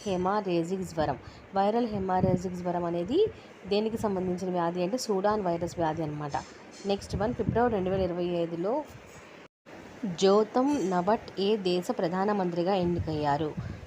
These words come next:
వనవాటు. నెక్స్ట్ క్వశ్చన్, రెండు వేల ఇరవై ఐదులో ప్రపంచ ప్రభుత్వ శిఖరాగ్ర సమావేశం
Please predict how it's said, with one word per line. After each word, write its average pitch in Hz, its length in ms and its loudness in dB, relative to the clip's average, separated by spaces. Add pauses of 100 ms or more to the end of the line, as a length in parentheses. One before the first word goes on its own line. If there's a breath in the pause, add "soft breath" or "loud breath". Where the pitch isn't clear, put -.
(140)
వనవాటు. 175 640 4 (1700)
నెక్స్ట్ 202 280 -4
క్వశ్చన్, 220 460 -8
రెండు 196 220 -6
వేల 240 180 -2
ఇరవై 196 340 -4
ఐదులో 190 540 -4 (340 loud breath)
ప్రపంచ 226 420 -2
ప్రభుత్వ 196 500 -6
శిఖరాగ్ర 208 520 -4
సమావేశం 175 720 -4